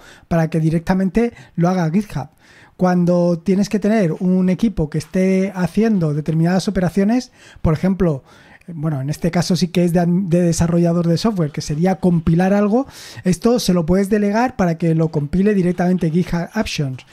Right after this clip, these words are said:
Igual que te digo eso, puedes hacer cualquier otra cosa que te puedas imaginar. Em, eh, cualquier cosa. Incluso, y empiezo por ahí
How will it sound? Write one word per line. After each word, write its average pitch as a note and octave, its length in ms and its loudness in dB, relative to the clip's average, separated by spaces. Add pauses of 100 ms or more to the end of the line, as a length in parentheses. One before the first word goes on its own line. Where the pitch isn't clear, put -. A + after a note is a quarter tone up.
(320)
Igual G#3 260 2
que B3 100 -2
te B3+ 100 0
digo B3 220 2
eso, B3+ 220 0
puedes G3+ 280 0
hacer B3 280 -2
cualquier F#3 380 0
otra G#3+ 180 -2
cosa A3+ 220 -2
que A#3 80 -2
te F3 120 0
puedas F#3+ 280 0
imaginar. D#3+ 520 -2 (460)
Em, G3 300 -10
eh, C4 320 -16 (180)
cualquier G#3 340 2
cosa. D3 340 -4 (720)
Incluso, B3+ 680 2 (220)
y E3 100 2
empiezo F#3+ 340 2
por F#3+ 140 2
ahí B3 300 0